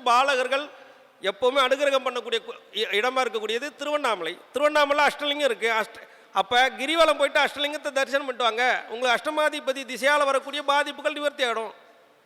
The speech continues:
அப்ப எதை பார்த்தும் நீங்க பயப்படணுங்கிற அவசியம் இல்ல. காரணம் என்னன்னா, உங்களுக்கு ப்ராப்பரான அஸ்ட்ராலஜர் கிடைச்சிட்டா உங்களுக்கு எல்லா விஷயங்களும் நல்ல விஷயங்களே இருக்கும். அதே போல எனக்கு வந்து இந்த விஷயம் முடக்கல மாட்டிக்கிச்சு. நிறைய ஜா-,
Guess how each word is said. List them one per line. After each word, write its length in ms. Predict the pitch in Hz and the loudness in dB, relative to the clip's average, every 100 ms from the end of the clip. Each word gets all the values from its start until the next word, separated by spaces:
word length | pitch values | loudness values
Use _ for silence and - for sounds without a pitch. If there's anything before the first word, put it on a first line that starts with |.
| _ _ _ _ _ _ | _ _ _ _ _ _
அப்ப 500 | 135 170 156 160 - - - _ _ 127 | -8 -2 0 0 -4 -12 -20 _ _ -10
எதை 340 | 143 202 269 | -4 0 0
பார்த்தும் 380 | 269 240 220 269 | 0 -2 -2 -6
நீங்க 180 | 240 226 | -6 -4
பயப்படணுங்கிற 560 | 180 208 226 233 208 185 170 | -2 -4 -4 -10 -8 -8 -8
அவசியம் 300 | 196 202 170 | -8 -12 -10
இல்ல. 160 | 156 | -12
காரணம் 460 | 135 175 233 233 190 | -2 0 0 -2 -8
என்னன்னா, 160 | 185 | -2
உங்களுக்கு 560 | 247 208 190 214 202 185 | -2 -2 -4 -6 -6 -4
ப்ராப்பரான 640 | 196 240 262 269 262 262 | 2 2 2 -2 0 -2
அஸ்ட்ராலஜர் 460 | 226 254 254 233 185 | -2 -2 -2 -4 -4
கிடைச்சிட்டா 380 | 196 208 202 180 175 180 - - - _ | -6 -4 -4 -2 0 -4 -10 -20 -20 _
உங்களுக்கு 420 | 160 190 190 175 | -12 -10 -10 -8
எல்லா 460 | 160 208 247 247 233 | -10 -2 0 2 0
விஷயங்களும் 520 | 208 - 220 208 285 | -4 -8 -6 -6 -4
நல்ல 240 | 208 233 | -2 0
விஷயங்களே 400 | 220 202 190 202 185 | -2 -4 -2 -2 -2
இருக்கும். 320 | 156 165 165 | -4 -4 -2
அதே 300 | 165 202 233 | -2 2 2
போல 260 | 214 202 196 | 2 -2 0
எனக்கு 280 | 190 196 202 | -2 -6 -6
வந்து 260 | 220 208 | -6 -8
இந்த 160 | 202 202 | -8 -8
விஷயம் 340 | 196 233 202 | -6 -6 -4
முடக்கல 260 | 214 214 214 190 | -6 -4 -4 -2
மாட்டிக்கிச்சு. 560 | 185 190 170 180 185 - _ _ - - - | -4 -6 -8 -8 -8 -12 _ _ -20 -20 -20
நிறைய 380 | 156 196 254 302 | -6 -2 0 -2
ஜா-, 320 | 247 226 240 | 2 2 2